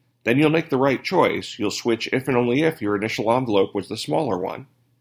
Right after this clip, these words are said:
Thus, with probability p, the chance of n being in this lucky interval, you'll be guaranteed a win, while the rest of the time you have the original odds. So your overall chance of winning is one half times one minus p plus one times p,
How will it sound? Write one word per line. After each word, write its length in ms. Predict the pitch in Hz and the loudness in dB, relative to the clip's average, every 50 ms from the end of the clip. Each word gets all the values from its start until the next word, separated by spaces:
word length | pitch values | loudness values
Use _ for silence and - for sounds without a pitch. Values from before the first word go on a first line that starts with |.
| _ _ _ _ _ _ _ _ _ _ _ _ _ _ _ - | _ _ _ _ _ _ _ _ _ _ _ _ _ _ _ 2
Thus, 240 | 131 131 135 - - | 4 4 4 2 -2
with 120 | 110 - | -8 -4
probability 580 | - 131 120 120 120 117 113 135 165 156 151 143 | 2 2 2 2 4 2 2 2 4 2 2 0
p, 420 | - - 196 165 131 110 113 127 | 0 -2 0 2 2 2 0 -2
the 120 | 127 - 110 | -4 -6 -6
chance 300 | - 135 120 131 131 127 | -4 -2 -2 -2 -2 -4
of 120 | 107 - | -2 2
n 260 | - 127 139 139 135 127 | 4 4 4 4 2 0
being 280 | 127 123 127 127 123 | 0 0 0 0 -2
in 120 | 117 113 110 | -2 -2 -2
this 160 | 107 - - | -4 -2 0
lucky 320 | 107 110 131 - 127 117 | 0 0 0 0 0 -2
interval, 540 | 151 180 165 147 107 101 90 95 120 127 _ _ _ _ _ _ _ - | -2 -2 -4 -6 -4 -2 -2 -2 -2 -4 _ _ _ _ _ _ _ -2
you'll 100 | 113 107 | 0 2
be 100 | 113 101 | 2 2
guaranteed 580 | 101 113 110 107 107 101 - - 175 190 143 | 4 4 4 2 2 -2 -4 -6 -4 -2 -2
a 40 | 107 | -2
win, 360 | 85 82 87 90 98 117 143 - _ _ _ _ _ - | -2 -2 -2 -4 -4 -6 -8 -12 _ _ _ _ _ 0
while 160 | - 107 101 | 2 2 2
the 80 | 107 107 | 2 2
rest 200 | 135 - - - | 0 -2 -2 -2
of 60 | 117 | -2
the 60 | 104 | -2
time 320 | - 120 95 95 101 101 | 0 0 -2 0 -2 -2
you 60 | 107 107 | -4 -4
have 160 | 107 98 101 | -4 -2 -2
the 120 | 104 101 | -2 0
original 420 | 98 107 120 120 113 101 95 90 80 | 0 0 0 -2 -2 -2 -2 -2 -2
odds. 460 | 73 - 57 57 - - - - _ _ _ _ _ _ _ _ _ _ | -4 -4 -6 -6 -8 -10 -14 -20 _ _ _ _ _ _ _ _ _ _
So 120 | - - 117 | -6 -2 0
your 200 | 104 98 82 110 | 2 2 2 2
overall 240 | 117 131 123 123 123 | 4 4 2 2 2
chance 280 | - 147 131 123 - 120 | 0 -2 -2 -2 -2 -4
of 80 | 101 113 | -4 -2
winning 320 | 156 175 160 139 113 104 | -2 0 2 2 2 2
is 180 | 101 98 95 90 | 0 -2 -2 -4
one 220 | - 107 113 117 | -4 -4 -2 -2
half 380 | 117 120 117 110 113 113 - - | -2 0 2 2 2 0 -2 -4
times 260 | - 104 104 104 98 | -4 -4 -4 -4 -4
one 200 | 104 107 110 110 | -2 -2 -2 -2
minus 320 | 110 107 104 104 104 - | -2 -2 -2 -4 -6 -6
p 360 | - - 180 170 160 147 139 | -6 -4 -2 0 0 0 0
plus 260 | 139 - 120 98 - - | -2 0 -2 -2 -2 -2
one 240 | 101 101 110 117 | -4 -2 -2 -4
times 320 | 123 135 117 117 120 - - | -4 -4 -4 -4 -4 -6 -6
p, 400 | - 180 175 139 113 127 139 | -4 -2 0 0 0 -2 -6